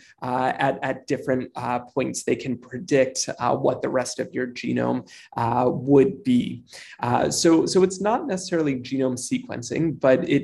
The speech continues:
is definitely, uh, you know, taking a look at, at a wide part of, of one's genome. Um, but it's not sequencing every single base pair within the genome.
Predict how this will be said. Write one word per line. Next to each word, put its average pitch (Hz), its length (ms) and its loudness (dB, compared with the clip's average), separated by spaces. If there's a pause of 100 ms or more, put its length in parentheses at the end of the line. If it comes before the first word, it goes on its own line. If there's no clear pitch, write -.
(120)
is 131 220 0
definitely, 127 800 -2
uh, 123 440 -4 (280)
you 170 80 2
know, 156 120 6
taking 147 400 2
a 127 60 4
look 127 360 2
at, 127 340 -6
at 127 140 -2
a 127 60 0
wide 127 580 -4
part 123 420 -2
of, 117 360 -4 (240)
of 120 320 -4
one's 120 360 -4
genome. 120 560 -8 (1300)
Um, 131 440 2
but 147 360 2
it's - 320 -2
not 151 340 2
sequencing 131 760 -4 (180)
every 131 320 -2
single 127 340 -4
base - 320 -6
pair 120 240 -6
within - 380 -8
the - 80 -10
genome. - 440 -10